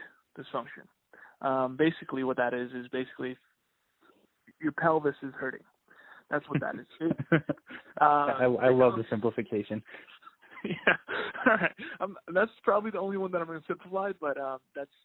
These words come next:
Speaker 1: that's one. So S I J dysfunction, scapular dyskinesia,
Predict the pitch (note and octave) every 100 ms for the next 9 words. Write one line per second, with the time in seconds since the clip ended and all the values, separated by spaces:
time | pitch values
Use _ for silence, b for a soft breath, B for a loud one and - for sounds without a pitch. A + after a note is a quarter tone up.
0 | - C#3+ D3 C#3+ E3 F3+ D3 C#3 - C#3+
1 | C#3 C3+ C#3 C#3 - C3 C#3 E3 G3 -
2 | B B B B - - - E3 E3+ F#3
3 | F3+ E3 D3 - D3 C3+ C#3 E3